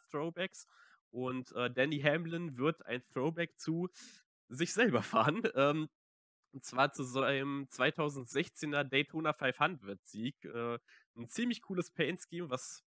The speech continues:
äh, soweit ich weiß, auch ziemlich beliebt ist und, äh, das stelle ich mir auch ziemlich gut auf dem neuen Next-Gen vor. Ähm, im Endeffekt hier einfach, ähm, ja, schwarz statt weiß mit, äh, dem FedEx Lila, aber das sieht bestimmt ganz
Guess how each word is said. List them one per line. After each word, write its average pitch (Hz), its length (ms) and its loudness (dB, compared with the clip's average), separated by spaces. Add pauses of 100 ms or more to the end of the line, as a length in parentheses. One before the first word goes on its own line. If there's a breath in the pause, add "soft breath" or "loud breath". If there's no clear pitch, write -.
(120)
äh, 104 120 -16
soweit 110 280 -4
ich 123 120 -14
weiß, 131 180 0
auch 123 100 -6
ziemlich 170 360 -8
beliebt 139 380 -4
ist - 260 -6
und, 117 320 -10
äh, 117 140 -4
das 110 120 -6
stelle 143 200 -2
ich - 80 -16
mir 131 100 -2
auch 135 120 -4
ziemlich 156 300 -8
gut 156 180 -4 (440 loud breath)
auf 123 140 -10
dem 127 160 -6
neuen 123 260 0
Next-Gen 104 460 -2
vor. 117 560 -4
Ähm, 113 260 -6
im 101 80 -10
Endeffekt 110 440 -8
hier 98 100 -2
einfach, 104 520 -4
ähm, 101 300 -8
ja, 87 140 -8 (160)
schwarz - 460 -4
statt - 340 -6
weiß 110 480 0
mit, 120 340 -8 (400 soft breath)
äh, 117 180 -2
dem 117 200 -4
FedEx - 480 -2
Lila, 131 340 0
aber 120 500 2
das 147 120 -4
sieht 185 180 -6
bestimmt 180 320 -8
ganz 143 180 -8